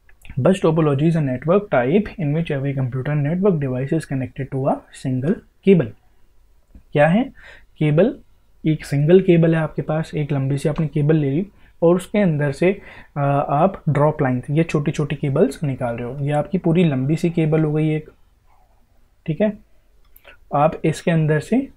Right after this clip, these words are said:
छोटे-छोटे cables, drop lines जिसको कहते हैं, निकाल रहे हो और computers को connect कर रहे हो उनसे।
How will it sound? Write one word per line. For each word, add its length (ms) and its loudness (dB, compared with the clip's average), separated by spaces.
छोटे-छोटे 400 4
cables, 380 2
drop 300 0
lines 160 0
जिसको 200 -4
कहते 220 -4
हैं, 80 0
निकाल 240 0
रहे 80 -2
हो 60 2
और 140 -2
computers 380 -4
को 160 2
connect 400 -4
कर 160 -4
रहे 120 -4
हो 80 2
उनसे। 420 -8